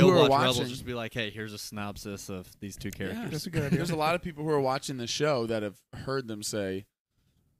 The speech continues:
Speaker 2: you know, you know, like, you heard the Balin line, "Everyone in the Order knew Anakin Skywalker, but, you know, very few lived to see what he became." And, like,
Speaker 3: Right.
Speaker 2: people are like,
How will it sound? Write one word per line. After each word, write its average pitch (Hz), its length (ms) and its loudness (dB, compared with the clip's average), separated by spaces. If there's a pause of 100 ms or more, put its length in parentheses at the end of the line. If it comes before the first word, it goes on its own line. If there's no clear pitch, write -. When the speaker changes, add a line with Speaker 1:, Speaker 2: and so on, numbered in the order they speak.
(140)
Speaker 2:
you 113 80 -10
know, 107 120 -4
you 113 140 0
know, 113 80 4
like, 120 240 -2
you 117 140 -4
heard 139 200 -4
the 120 80 -6
Balin 131 360 -2
line, 98 340 -6 (440)
"Everyone 143 280 -2
in - 60 -6
the 147 60 4
Order 151 240 10
knew 160 220 8
Anakin 135 380 0
Skywalker, 107 800 2
but, 110 200 -4 (260)
you 87 100 -10
know, 107 80 -8
very 131 280 0
few 135 260 0
lived 123 180 0
to 117 80 -4
see 139 140 0
what 131 100 0
he 123 60 0
became." 123 680 -6
And, 120 140 -8
like, 117 200 -4
Speaker 3:
Right. 131 180 -2
Speaker 2:
people 139 160 2
are 147 40 6
like, 120 180 2